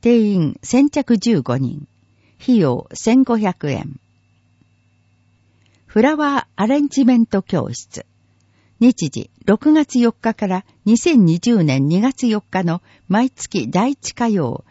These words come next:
十時から十二時。全八回。八月を除く。定員先着十人。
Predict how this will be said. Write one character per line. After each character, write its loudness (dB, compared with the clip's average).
十 2
時 -8
か -6
ら -4
十 2
二 2
時。 -16
全 0
八 -10
回。 -6
八 -2
月 -2
を -4
除 -6
く。 -18
定 2
員 0
先 0
着 -2
十 0
人。 -6